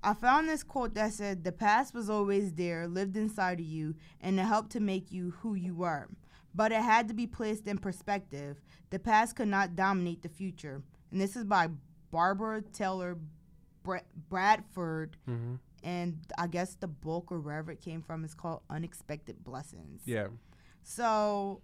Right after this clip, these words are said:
Speaker 1: I said, "I want us to look back at our past and how far we have come." I feel like over, like,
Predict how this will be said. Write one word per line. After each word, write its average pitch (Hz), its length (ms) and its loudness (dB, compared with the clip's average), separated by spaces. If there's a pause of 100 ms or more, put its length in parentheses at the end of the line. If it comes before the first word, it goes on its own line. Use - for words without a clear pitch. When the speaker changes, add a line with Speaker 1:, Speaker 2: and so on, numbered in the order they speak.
(100)
Speaker 1:
I 208 100 -2
said, 214 280 -2
"I 196 80 6
want 214 240 0
us 262 120 -4
to 254 120 -8
look 202 240 -4
back 190 240 -2
at 170 320 -4
our 185 160 -2
past 160 440 0
and 170 120 -6
how 165 160 -4
far 160 260 -4
we 156 140 -4
have 156 200 -4
come." 156 340 -8 (460)
I 175 160 2
feel 208 220 -4
like 180 380 2 (640)
over, 180 400 -4
like, 160 220 -2